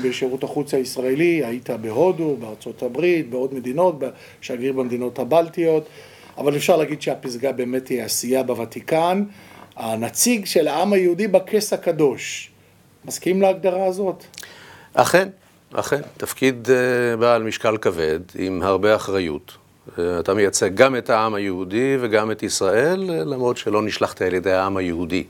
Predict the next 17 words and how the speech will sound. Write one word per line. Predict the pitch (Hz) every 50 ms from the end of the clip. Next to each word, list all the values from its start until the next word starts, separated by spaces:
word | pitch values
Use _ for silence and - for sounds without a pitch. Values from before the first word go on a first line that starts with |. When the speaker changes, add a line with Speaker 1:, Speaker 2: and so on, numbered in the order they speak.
| - - - - - - - - - - - - -
Speaker 2:
אבל | 82 85 85 85 87 90 98
אין | 110 117
מה | 107 98
לעשות, | 95 92 90 - 107 101 - 98
אין | 98
הפרדה | 98 - - 95 87 82 80 73
בין | 78 78 69
השניים, | 69 - - 85 80 90 98 104 110 117 113 95
לפחות | - - 85 - - - -
מול | 92 82
הוותיקן. | 78 71 - - 78 - - - - - - - - - - - -
Speaker 1:
אז | - 104 113
בוא | 127 165 190
נעשה | 196 175 156 - - 170 151
סדר | - - 151 143 139 135
לצופים | 127 120 113 - - 117 - - 131 120 110
שלנו. | - - 107 95 92 87 - - 82 - - -